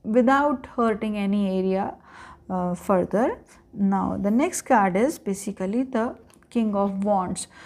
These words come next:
So in your, uh, career related matters, some of you could be planning to initiate a new project, or some of you could be planning to,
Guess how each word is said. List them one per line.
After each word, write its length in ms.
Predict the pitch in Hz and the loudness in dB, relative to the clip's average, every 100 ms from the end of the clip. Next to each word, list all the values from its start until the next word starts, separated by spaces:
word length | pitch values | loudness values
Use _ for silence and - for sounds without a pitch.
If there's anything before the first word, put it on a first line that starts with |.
| - - | -20 -20
So 240 | - 220 - | -4 -4 0
in 260 | 247 294 | 2 4
your, 400 | 320 311 302 - - | 4 2 2 -2 -4
uh, 280 | 214 208 196 - | 0 0 -2 -4
career 360 | 220 208 226 240 | -4 2 2 4
related 460 | 220 196 190 202 | 2 0 0 0
matters, 540 | 190 185 - 214 233 233 | 0 -2 -4 -2 -2 -2
some 160 | 226 | -2
of 220 | 233 233 | -2 -2
you 240 | 226 226 - | -2 -4 -2
could 220 | 247 233 | 0 2
be 100 | 226 | 2
planning 640 | 220 202 196 196 233 277 277 - - _ - | 0 -2 -2 2 2 2 0 -12 -20 _ 0
to 80 | |
initiate 600 | 226 214 226 - 226 208 208 | 2 4 2 2 0 0 0
a 40 | |
new 240 | 202 220 | 2 2
project, 640 | 233 220 190 196 202 202 - - _ | 2 0 0 0 0 -2 -10 -20 _
or 280 | 196 196 202 | -6 -6 -6
some 280 | 202 302 339 | -6 -2 0
of 180 | 330 262 | 0 0
you 140 | 262 | 0
could 260 | 254 262 233 | 2 2 2
be 100 | 240 | 2
planning 520 | 240 202 190 214 208 | 0 -2 0 -4 -4
to, 320 | 233 247 320 | 0 0 0